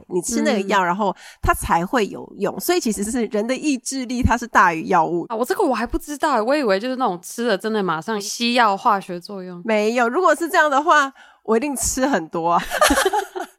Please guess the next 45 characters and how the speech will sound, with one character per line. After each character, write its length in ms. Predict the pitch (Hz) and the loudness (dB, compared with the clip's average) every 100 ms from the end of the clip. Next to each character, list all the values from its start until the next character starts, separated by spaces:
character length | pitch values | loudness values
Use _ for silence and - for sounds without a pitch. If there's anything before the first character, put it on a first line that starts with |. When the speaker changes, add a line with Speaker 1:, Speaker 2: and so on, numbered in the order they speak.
| _ - _ _ | _ -20 _ _
Speaker 2:
现 160 | - 294 | -8 -6
在 80 | |
这 80 | 277 | -4
样 100 | 277 | -6
回 240 | - 185 190 | -6 -6 -6
想 180 | 190 156 | -6 -10
过 240 | - 202 | -6 -4
来， 280 | 165 156 170 - - _ | -4 -6 -12 -18 -20 _
你 340 | - 202 185 180 | -2 0 0 -2
当 280 | 226 247 269 | -2 -2 -4
时 380 | - 180 185 185 | -6 -2 -2 -2
要 100 | 269 | -4
想 300 | 233 190 160 | -4 -4 -4
办 200 | 214 202 | -2 -4
法 320 | - - - - - - | -4 -10 -10 -14 -20 -10
面 260 | 311 330 240 | -2 0 0
对 160 | 269 | -2
心 240 | 220 - 220 | -2 -2 -2
理 120 | 196 | -2
的 140 | 156 | -4
压 260 | 156 170 175 | -6 -4 -2
力， 180 | 180 165 | -4 -6
还 160 | 190 | -2
有 140 | 196 180 | -2 -2
身 260 | - 220 | -2 -2
体 160 | 226 175 | -2 -6
的 100 | 156 - | -10 -6
疲 180 | 156 151 | -6 -4
惫， 180 | 190 165 | -4 -2
然 80 | 170 | -2
后 120 | 214 | 0
有 160 | 190 196 | 0 -2
可 220 | - 175 | -4 -6
能 280 | - - - - - | -6 -12 -14 -16 -12
还 120 | - | -2
要 100 | 208 | 0
面 220 | 254 240 | 0 0
对 180 | 208 226 - | 0 -2 -2
奥 200 | 214 170 | -2 -4
K 260 | - - - - | -6 -14 -14 -8
不 80 | |
同 180 | 320 196 | -2 0
的 120 | 185 | 0
难 280 | 175 160 170 | 0 -2 -4
题。 380 | 196 175 139 - | -6 -8 -10 -12